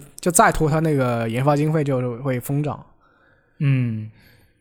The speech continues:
Speaker 1: 就导致它本来这个游戏我可以盈利，然后最后就变成收支平衡，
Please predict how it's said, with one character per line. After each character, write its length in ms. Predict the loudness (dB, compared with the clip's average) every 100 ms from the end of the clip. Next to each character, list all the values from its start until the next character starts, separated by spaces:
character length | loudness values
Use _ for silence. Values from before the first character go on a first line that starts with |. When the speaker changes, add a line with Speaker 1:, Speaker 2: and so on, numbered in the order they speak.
| _ -4
Speaker 1:
就 140 | 0
导 160 | 2 2
致 100 | 2
它 120 | 2
本 120 | 2
来 60 | 2
这 80 |
个 60 | 4
游 100 | 4
戏 160 | 2 0
我 160 | 0
可 220 | 0 4
以 100 | 4
盈 140 | 4 2
利， 140 | 0
然 200 | -2 -2
后 80 | 0
最 140 | 2
后 60 | 2
就 60 | 2
变 160 | 0
成 320 | 0 -4 -6 -10 -20 _ -20 -20 -20 -20 -18 -2
收 140 | 2
支 80 | 2
平 160 | 0
衡， 200 | -2 -6